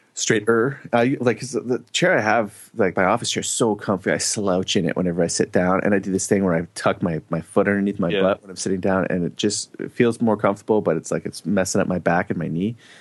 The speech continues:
Speaker 2: Right.
Speaker 1: This is just, like, so, like, it's so natural. I just kind of, like, fall into it, and then
Speaker 2: Mm.
Speaker 1: I just stay here.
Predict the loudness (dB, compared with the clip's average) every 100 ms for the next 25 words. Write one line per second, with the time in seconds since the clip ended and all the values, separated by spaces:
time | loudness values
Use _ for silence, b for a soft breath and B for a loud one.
0 | -6 0 0 0 -4 -4 -4 -4 -6 -4
1 | 0 2 2 -2 -4 -2 0 -2 0 0
2 | 2 4 2 2 0 0 -4 -2 -2 0
3 | 0 0 -2 _ -6 2 2 2 -2 0
4 | 0 0 -4 -6 -6 -8 -12 -18 -14 -12
5 | -8 -8 -8 -10